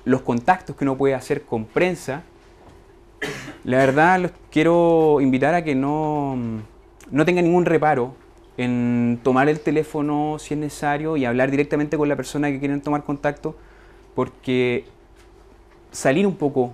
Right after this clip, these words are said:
del escritorio, del entorno del desarrollador, que estamos frente al computador todo el día, la verdad te, te, te nubla un poco, te, te coarta algunos, eh, algunas oportunidades que podrías estar teniendo si tú te paras, vas a hablar con gente, averiguas nombres,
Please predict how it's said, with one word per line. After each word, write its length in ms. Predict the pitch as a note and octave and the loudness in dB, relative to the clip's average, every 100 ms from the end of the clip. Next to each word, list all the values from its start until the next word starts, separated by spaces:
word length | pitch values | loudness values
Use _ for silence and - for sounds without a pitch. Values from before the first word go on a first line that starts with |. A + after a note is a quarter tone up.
| - | -12
del 300 | A2+ A#2 A#2+ | -6 -4 -2
escritorio, 560 | A#2 A#2+ C#3 D#3 G#2+ G2 - | -2 0 4 4 2 -6 -14
del 320 | A2+ A#2 A#2 A#2 | -6 0 2 2
entorno 460 | A2+ - D#3+ C#3+ | 0 6 6 6
del 100 | C3 | 4
desarrollador, 540 | B2 B2+ B2+ B2+ C#3 B2+ | 2 0 4 6 4 2
que 80 | |
estamos 260 | - C3+ A#2+ | -2 -2 0
frente 220 | C3 A#2+ | -2 -2
al 20 | A#2 | -4
computador 480 | A#2 C3 C3 C3+ | 0 4 6 4
todo 180 | - C#3 | 4 4
el 120 | C3+ C3 | 4 4
día, 340 | D3 C#3+ C#3 - - - - | 4 4 0 -8 -20 -20 -4
la 80 | A#2 | 2
verdad 300 | B2 D3 D#3+ | 4 4 4
te, 400 | D#3+ D3 D3 C#3 | 4 2 2 2
te, 140 | C#3+ C3+ | 4 2
te 260 | B2+ - | 2 2
nubla 300 | C#3 D3 D#3 | 4 6 6
un 60 | E3 | 4
poco, 400 | - D#3+ D#3+ D#3+ | 4 4 6 2
te, 320 | C#3 B2+ B2 B2+ | 2 2 0 -2
te 100 | B2 | 0
coarta 480 | B2+ C3 - D#3+ | 2 2 2 0
algunos, 480 | D#3 D3 D3+ D3+ C#3+ - - - | 0 -2 -2 -2 -4 -8 -20 -14
eh, 500 | B2+ A#2 A2+ A2 G#2+ G#2+ G#2 - - - - - - - - | -10 -6 -6 -6 -6 -8 -12 -18 -20 -20 -20 -20 -20 -14 -6
algunas 440 | C3 D3+ D#3+ D3+ | -2 2 0 0
oportunidades 580 | D3+ C#3+ C#3 C3+ D#3 G#3+ | -2 -2 0 2 2 2
que 120 | G3 | 0
podrías 340 | D#3+ D3+ F#3+ F#3+ | 0 0 0 -2
estar 180 | F#3+ | -4
teniendo 320 | F3+ D#3+ F#3 - | -2 -2 -2 -2
si 80 | |
tú 120 | - F#3 | -2 0
te 140 | E3 | 2
paras, 560 | G#3 G#3+ G3+ - - - - - D3 | 4 4 2 -6 -20 -20 -20 -10 0
vas 140 | D#3+ | 2
a 60 | F#3+ | 4
hablar 220 | F#3 F3+ | 2 2
con 120 | F3+ | 0
gente, 340 | - F3 F3 D3+ | -2 -4 0 2
averiguas 440 | C#3+ D3 F3 E3 | 4 6 4 4
nombres, 420 | F3+ F3 E3+ E3+ | 0 -2 0 -4